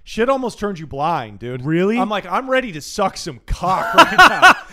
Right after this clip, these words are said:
Speaker 1: Yeah.
Speaker 2: Does it get you drunk or, like, high?
Speaker 1: It gets you, it gets you delirious. It's like
Speaker 2: Delirious,
Speaker 1: taking
Speaker 2: yeah.
Speaker 1: ayahuasca.
Speaker 2: Wow.
Speaker 1: Yeah.
Speaker 2: Wow.
Speaker 1: I'm like, I'm a shaman.
Speaker 2: Holy shit.
Speaker 1: Yeah. Yeah, I started fucking levitating, dude.
Speaker 2: Goddamn.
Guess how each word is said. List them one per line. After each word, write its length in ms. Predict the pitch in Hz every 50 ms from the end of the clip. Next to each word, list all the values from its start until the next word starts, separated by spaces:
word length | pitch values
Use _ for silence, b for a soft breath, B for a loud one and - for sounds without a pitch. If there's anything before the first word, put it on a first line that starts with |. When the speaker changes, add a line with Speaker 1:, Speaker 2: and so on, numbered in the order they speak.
| - - -
Speaker 1:
Yeah. 240 | 185 185 202 226 196
Speaker 2:
Does 20 | 151
it 60 | 180
get 180 | 240 233 -
you 80 | 247 185
drunk 460 | 143 135 151 190 202 247 320 320 -
or, 80 | 185 180
like, 180 | 170 156 147
high? 480 | - - - 175 185 180 147 117 101 196
Speaker 1:
It 180 | - 202 196 -
gets 280 | 208 208 202 - - 214
you, 380 | 214 202 196 185 170 143 - _ _ _ _ _ _ _
it 160 | 185 170 -
gets 240 | 202 214 220 - -
you 100 | 233 208
delirious. 920 | 165 135 - - 170 151 139 139 151 185 196 175 143 120 101 - - - -
It's 160 | - 196 165 156
like 180 | 226 240 269
Speaker 2:
Delirious, 80 | - 269
Speaker 1:
taking 220 | 254 254 - 220
Speaker 2:
yeah. 180 | 190 180 185 175 151 139
Speaker 1:
ayahuasca. 500 | 131 143 180 190 - - - - 104 87 _ _ _
Speaker 2:
Wow. 480 | 120 120 127 131 131 127 127 123 117 123
Speaker 1:
Yeah. 280 | 190 214 208 160 113 - _
Speaker 2:
Wow. 280 | - 127 131 131 127 120
Speaker 1:
I'm 100 | 180 196
like, 180 | 208 196 180 185
I'm 160 | 185 233 294
a 80 | 320
shaman. 680 | - - - - - 185 220 262 240 185 123 101 101 _ _ _
Speaker 2:
Holy 320 | - - 208 208 175 139
shit. 300 | 123 - - 170 156 127 156
Speaker 1:
Yeah. 260 | 180 214 214 160 - - _ _ _ _ _ _ -
Yeah, 240 | 151 180 190 147
I 100 | 127 156
started 500 | 170 - - - - 226 233 220 190 156
fucking 440 | - 202 190 - 165 151 139 120 120 _ -
levitating, 840 | 147 135 139 151 165 196 202 185 - - 139 113 101 101 95 98 101
dude. 140 | 113 113
Speaker 2:
Goddamn. 480 | 120 156 147 127 127 151 156 139 110